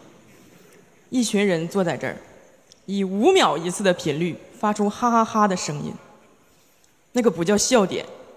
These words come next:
叫笑喘。<laughs> 我还问甲方，我说：“那你觉得啥样的段子算精彩呢？”甲方说：“啊，我们要求也不高，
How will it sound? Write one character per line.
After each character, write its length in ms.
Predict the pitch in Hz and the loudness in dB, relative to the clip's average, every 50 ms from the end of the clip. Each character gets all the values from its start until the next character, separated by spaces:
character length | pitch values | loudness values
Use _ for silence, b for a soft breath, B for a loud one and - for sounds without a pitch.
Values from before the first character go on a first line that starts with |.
| - _ | -20 _
叫 140 | - - 180 | -4 -4 -2
笑 240 | 175 - - 254 208 | -2 0 0 0 0
喘。 240 | 233 - - - - - - - - - - - - - - - - - - 349 - - - - - 523 494 - | 0 -2 -4 -4 -4 -6 -16 -18 -18 -16 -14 -14 -14 -14 -14 -14 -14 -10 -6 -6 -6 -4 -4 -4 -2 -2 -2 -2
<laughs> 1300 | - 508 349 - - - 359 349 339 - - - - - - - - - - - 320 - - - 311 - | -2 -2 -2 -2 -2 -2 -2 -2 -2 -2 -4 -4 -4 -6 -6 -6 -6 -8 -8 -8 -10 -10 -10 -12 -10 -4
我 60 | - 214 | 0 2
还 120 | 240 285 302 | 2 2 4
问 200 | 330 392 359 320 | 4 4 2 2
甲 240 | - 269 - - 202 | 2 0 0 0 2
方， 240 | 214 247 240 240 | 4 4 4 4
我 80 | 226 220 | 4 2
说 120 | 214 294 311 | -2 0 0
：“那 80 | 349 | 0
你 100 | 330 277 | 0 0
觉 120 | 226 202 233 | 0 0 2
得 100 | 269 294 | 2 0
啥 240 | 277 - 233 185 202 | 0 0 -2 0 0
样 100 | 277 330 | 2 2
的 120 | 320 294 | 0 0
段 200 | 226 302 302 294 | 2 0 0 2
子 120 | 269 254 | 0 -2
算 180 | 247 269 277 269 | -2 -2 -4 -4
精 240 | - - 269 269 269 | -4 -4 -4 -2 -2
彩 180 | 254 254 - - | -2 -2 -2 -2
呢？” 300 | 190 190 190 190 190 208 - - - - - _ b b b b b b b b b _ _ _ | -2 -2 -4 -4 -6 -10 -16 -20 -20 -20 -20 _ b b b b b b b b b _ _ _
甲 100 | 190 202 | -2 2
方 140 | 269 320 311 | 2 2 4
说 100 | 311 - | 4 4
：“啊， 280 | 302 269 214 - - 190 | 4 2 0 -4 -8 -4
我 80 | 185 220 | -2 -2
们 160 | 262 320 330 | 0 0 2
要 160 | 339 339 349 | 4 4 4
求 140 | 311 302 320 | 2 0 0
也 100 | 254 196 | -2 -2
不 160 | - - 285 | -2 -6 -2
高， 340 | 190 196 180 170 156 156 | 2 2 2 2 2 -2